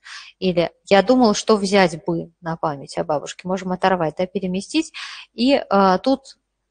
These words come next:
с-, местоимение «что» имеет, э, играет роль, м, дополнения прямого, то есть синтаксическую функцию выполняет, чего союз не может делать. Пишем раздельно. Тоже и так же, э,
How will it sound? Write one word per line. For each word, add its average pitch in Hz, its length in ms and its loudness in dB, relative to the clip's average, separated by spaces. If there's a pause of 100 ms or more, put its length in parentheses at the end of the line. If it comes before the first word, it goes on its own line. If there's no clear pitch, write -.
(300)
с-, - 360 -10
местоимение 202 580 2
«что» 285 300 4
имеет, 233 640 2 (560)
э, 180 340 2 (200)
играет 247 400 4
роль, 214 300 6 (400)
м, 180 200 -6
дополнения 185 640 0 (420)
прямого, 208 720 2
то 175 80 -8
есть 175 160 -12
синтаксическую 196 640 -6
функцию 190 380 -8
выполняет, 180 540 -6 (280)
чего 208 280 0
союз 185 400 0
не 180 100 -4
может 180 320 -4 (120)
делать. 156 440 -4
Пишем 226 300 0
раздельно. 180 580 0 (600)
Тоже 294 400 6
и 247 140 2
так 196 340 2
же, - 280 -8 (1000)
э, 180 360 -4